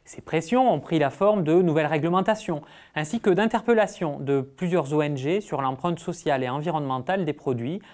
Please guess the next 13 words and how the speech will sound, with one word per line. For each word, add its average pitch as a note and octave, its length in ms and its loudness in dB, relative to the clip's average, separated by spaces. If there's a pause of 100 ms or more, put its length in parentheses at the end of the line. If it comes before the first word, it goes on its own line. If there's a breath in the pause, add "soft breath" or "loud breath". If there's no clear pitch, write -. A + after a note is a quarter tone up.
(240 loud breath)
en C3+ 120 -4
particulier E3 560 -2
pendant D3+ 240 -2
les C3+ 160 0
Jeux D#3+ 160 0
Olympiques D3+ 400 -2
d'Athènes. B2+ 480 -4 (160)
Ce G3+ 120 -2
sont B3 200 -2
donc G#3+ 420 -2
des C3+ 160 -2
managers E3+ 460 0 (180)
européens, D3 600 0